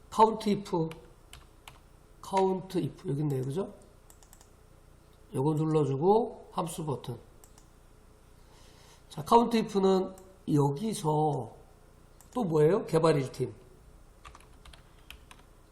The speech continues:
개발 일 팀인 애들이 도대체 몇 개나?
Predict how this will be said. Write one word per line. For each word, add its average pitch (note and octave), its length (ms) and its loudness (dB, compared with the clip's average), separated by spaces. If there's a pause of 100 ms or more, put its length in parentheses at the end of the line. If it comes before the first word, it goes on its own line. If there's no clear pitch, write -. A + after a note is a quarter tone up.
(640)
개발 C#3+ 300 -2
일 C#3+ 140 -2
팀인 D#3+ 260 -2
애들이 C3+ 320 -2
도대체 - 360 -12
몇 D3 180 -6
개나? D3+ 440 -6